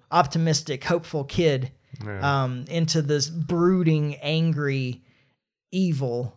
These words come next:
Speaker 1: character at the end.
Speaker 2: Yeah.
Speaker 1: Ah. So th-, those are my, <laughs> uh,
Speaker 2: <laughs>
Speaker 1: those are my assessments of these things, and,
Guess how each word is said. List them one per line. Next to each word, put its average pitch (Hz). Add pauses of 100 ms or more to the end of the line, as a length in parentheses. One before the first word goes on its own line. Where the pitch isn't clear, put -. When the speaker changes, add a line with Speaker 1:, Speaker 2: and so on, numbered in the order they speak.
(160)
Speaker 1:
character 127
at 113
the 120
end. 165 (180)
Speaker 2:
Yeah. 95 (160)
Speaker 1:
Ah. 123 (960)
So 214
th-, 208
those 233
are 240
my, 208 (340)
<laughs> -
uh, 143
Speaker 2:
<laughs> -
Speaker 1:
those 214
are 214
my 185
assessments 160
of 139
these 143
things, 151
and, 165